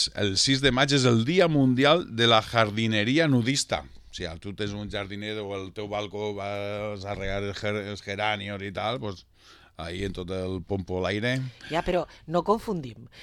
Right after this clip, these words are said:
Speaker 1: No.
Speaker 2: perquè el que tinga un jardí de dos mil metres, clar que pot anar de forma nudista. Ara, el
Speaker 1: Eh.
Speaker 2: que tinga un balcó amb dos macetes,
Speaker 1: <laughs>
Speaker 2: què vol que li diga
Speaker 1: Eh,
Speaker 2: jo a vostè?
Speaker 1: ai, però
Speaker 2: I el que
Speaker 1: mira.
Speaker 2: tinga una finestra.
Speaker 1: Ixe dia també, això,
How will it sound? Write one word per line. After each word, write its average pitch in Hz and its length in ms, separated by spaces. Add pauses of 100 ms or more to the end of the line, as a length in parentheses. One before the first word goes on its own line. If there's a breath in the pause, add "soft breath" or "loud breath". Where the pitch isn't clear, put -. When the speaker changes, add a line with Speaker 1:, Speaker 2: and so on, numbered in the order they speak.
Speaker 1:
No. - 100
Speaker 2:
perquè 202 220
el 190 80
que 180 100
tinga 240 240
un 302 100
jardí 165 560
de 175 180
dos 160 200
mil 220 200
metres, 220 600
clar 143 240
que 170 100
pot 170 160
anar 151 220
de 135 60
forma 139 260
nudista. 131 640
Ara, 180 160
el 165 60
Speaker 1:
Eh. - 40
Speaker 2:
que 165 80
tinga 185 220
un 196 100
balcó 185 280
amb 185 100
dos 208 140
macetes, 214 540
Speaker 1:
<laughs> - 1400
Speaker 2:
què 247 100
vol 190 160
que 175 100
li 143 100
diga 107 200
Speaker 1:
Eh, 107 80
Speaker 2:
jo 135 100
a 165 40
vostè? - 220 (240)
Speaker 1:
ai, 90 260
però 92 180
Speaker 2:
I 220 100
el 214 60
que 190 60
Speaker 1:
mira. 339 60
Speaker 2:
tinga 254 160
una 190 140
finestra. 180 560 (400 loud breath)
Speaker 1:
Ixe 127 220
dia 147 180
també, 135 240
això, 90 300